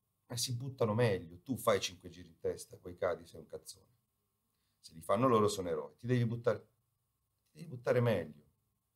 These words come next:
Mm. Tutto qua. È una telefonata breve perché c'ho un altro... Sì. Esattamente, sì. Sì, sì, sì, sì. No, in Inghilterra si corre con l'acqua. Eh, lo sa-, dovessi sapere, sei andato apposta. Questa settimana.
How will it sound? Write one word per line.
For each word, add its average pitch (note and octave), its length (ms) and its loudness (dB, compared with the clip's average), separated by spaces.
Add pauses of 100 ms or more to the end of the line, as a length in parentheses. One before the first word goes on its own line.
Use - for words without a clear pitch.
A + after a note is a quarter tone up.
(300)
Mm. F#2+ 100 -2 (840)
Tutto - 300 -8
qua. - 220 -6
È - 60 -10
una A2 140 4
telefonata A#2 520 4
breve A#2+ 260 8
perché G2+ 240 -2
c'ho - 160 -2
un G#2+ 80 0
altro... G2 400 -2 (800)
Sì. E2+ 240 -18 (680)
Esattamente, G2 880 2
sì. F2 240 -12 (360)
Sì, C#3+ 180 -2
sì, A#2+ 160 2
sì, - 140 -2
sì. - 180 -14 (1040)
No, F#2+ 220 4
in G2+ 80 2
Inghilterra A2+ 380 2
si - 120 -6
corre E2 300 -16
con D#2 140 -20
l'acqua. D2+ 180 -20 (1000)
Eh, C3 260 -4
lo A2+ 100 -6
sa-, A#2+ 140 -4
dovessi G2+ 360 -4
sapere, G#2+ 280 -2
sei F#2+ 120 -6
andato F#2+ 260 -4
apposta. G2 560 0 (800)
Questa C#3+ 240 -4
settimana. F2 480 -6